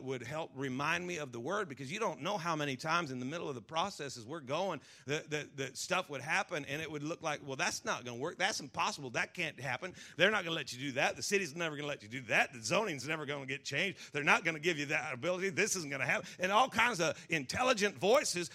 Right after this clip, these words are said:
not, and they weren't trying to be negative. They're just trying to inform you of the facts. But God's word is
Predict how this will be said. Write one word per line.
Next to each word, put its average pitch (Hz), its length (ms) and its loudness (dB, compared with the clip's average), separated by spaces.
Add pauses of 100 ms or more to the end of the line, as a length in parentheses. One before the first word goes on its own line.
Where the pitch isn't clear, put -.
(120)
not, 226 260 2 (100)
and 202 140 2
they 320 80 2
weren't 240 240 6
trying 208 200 4
to 175 60 0
be 160 120 0
negative. 185 400 6
They're 285 140 4
just 233 140 0
trying 208 180 4
to 170 60 2
inform 220 420 4
you 180 100 6
of 139 80 0
the 117 80 -8
facts. 208 380 8 (1200)
But 156 120 0
God's 196 340 10
word 214 400 8
is 151 220 -2